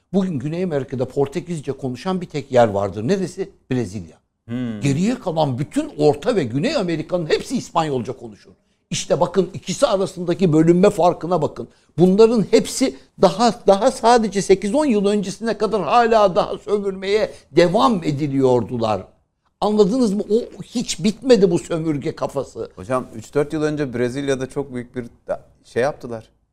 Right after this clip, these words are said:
Speaker 2: Yine ayaklanma yaptılar. Her daim deniyorlar zaten.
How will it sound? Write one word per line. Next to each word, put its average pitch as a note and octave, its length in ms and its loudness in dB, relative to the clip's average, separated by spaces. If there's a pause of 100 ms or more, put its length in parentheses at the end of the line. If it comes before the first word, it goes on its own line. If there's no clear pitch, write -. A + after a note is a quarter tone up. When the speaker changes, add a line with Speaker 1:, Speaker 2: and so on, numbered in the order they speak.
(300)
Speaker 2:
Yine A#2+ 140 -2
ayaklanma A#2 540 0
yaptılar. A#2 380 -8 (260)
Her F#3 260 2
daim E3 300 4
deniyorlar G#3 500 4
zaten. A#2 420 0